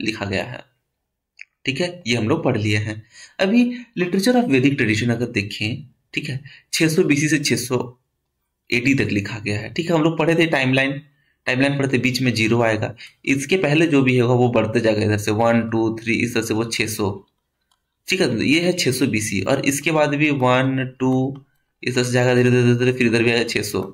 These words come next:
तो ये जो गैप है, ये कितना साल का गैप है दोस्तों? ये बारह सौ का, छह सौ से शून्य, ब-, छह सौ आएगा, शून्य से छह सौ भी छह सौ आएगा। तो छह सौ, छह सौ, बारह सौ का गैप।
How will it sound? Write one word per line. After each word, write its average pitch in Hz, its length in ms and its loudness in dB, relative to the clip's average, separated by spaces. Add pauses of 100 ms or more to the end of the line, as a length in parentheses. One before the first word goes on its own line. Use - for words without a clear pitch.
(640)
तो 202 60 0
ये 190 360 0
जो 240 180 0
गैप 123 380 -2
है, 123 60 4
ये 147 80 4
कितना 156 340 -2
साल 185 180 0
का 170 120 0
गैप 165 180 2
है 160 60 -6
दोस्तों? 160 300 -4
ये 143 60 0
बारह 113 300 2
सौ 127 140 -2
का, - 100 -6
छह 151 200 -2
सौ 156 100 -2
से 156 160 -4
शून्य, 147 280 0 (380)
ब-, - 340 -8 (100)
छह 139 120 0
सौ 135 120 0
आएगा, 131 220 0
शून्य 147 320 0
से 147 80 -4
छह 143 160 0
सौ 135 140 0
भी 151 220 0 (320)
छह - 120 -8
सौ - 140 -2
आएगा। 101 300 0 (220)
तो 151 80 -2
छह 170 180 0
सौ, 175 120 -2
छह 170 100 -2
सौ, 170 120 -2
बारह 120 300 2
सौ 135 160 0
का 127 100 0
गैप। 101 320 -2